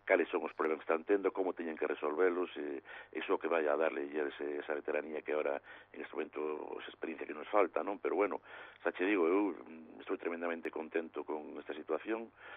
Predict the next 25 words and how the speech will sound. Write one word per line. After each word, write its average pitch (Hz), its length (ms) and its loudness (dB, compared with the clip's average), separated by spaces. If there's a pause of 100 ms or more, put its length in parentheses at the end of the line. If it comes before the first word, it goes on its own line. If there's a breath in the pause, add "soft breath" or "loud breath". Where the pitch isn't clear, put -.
(200 loud breath)
de, 76 640 -4
de 73 80 -10
traballo 78 400 2
con 80 240 0
eles. 107 240 2 (480 loud breath)
Repito, 73 580 -2
o 71 60 -10
sea, 73 160 -2
estamos 78 360 -4
xogando 82 360 0
con 76 160 -4
dous 90 160 2
rapaces 87 320 2
juvenis 80 400 -4
que 71 160 -2
vai, 76 80 0
están 82 240 -2
xogando 80 320 -2
minutos. 82 480 -6 (520 loud breath)
Eh, 73 600 0
repito, 78 640 -2
tanto 80 260 0
Geray 82 340 4
como 76 460 -4
David 78 400 -2